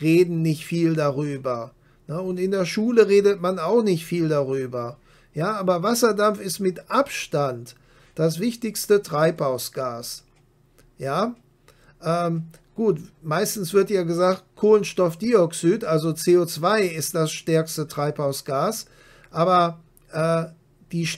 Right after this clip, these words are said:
die Wichtigkeit hängt ja nicht nur von der Stärke ab, sondern auch, wie viel davon vorkommt. Ja, und da ist es so, dass in der Atmosphäre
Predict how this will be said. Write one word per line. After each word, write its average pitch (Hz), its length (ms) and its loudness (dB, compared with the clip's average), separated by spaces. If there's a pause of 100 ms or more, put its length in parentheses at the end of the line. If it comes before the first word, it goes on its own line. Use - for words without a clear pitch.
(140)
die 170 320 -2
Wichtigkeit 180 800 0
hängt 190 180 0
ja 180 100 4
nicht 190 220 -6
nur 180 140 0
von 175 180 -2
der 160 160 2
Stärke 208 640 4
ab, 151 300 -2 (320)
sondern 185 400 -2
auch, 170 240 -2
wie 202 100 -4
viel 196 220 4
davon 185 340 -2
vorkommt. 165 880 4 (800)
Ja, 196 380 0
und 175 180 0
da 190 120 4
ist 233 200 0
es 196 200 2
so, 208 260 6
dass 185 280 0
in 190 160 -4
der 175 220 2
Atmosphäre 185 880 4